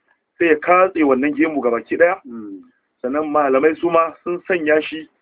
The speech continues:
Speaker 1: daga cikin canza halittar Allah. To, duk irin wayannan misalin, yanda Allah ya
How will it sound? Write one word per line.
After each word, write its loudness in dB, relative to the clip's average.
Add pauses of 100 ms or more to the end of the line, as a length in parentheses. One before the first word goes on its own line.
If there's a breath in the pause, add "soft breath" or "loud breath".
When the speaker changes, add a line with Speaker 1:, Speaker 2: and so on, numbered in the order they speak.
(520)
Speaker 1:
daga 2
cikin -2
canza 0
halittar -2
Allah. 0 (1000)
To, -20
duk -6
irin 2
wayannan -2
misalin, -2
yanda 0
Allah 2
ya 0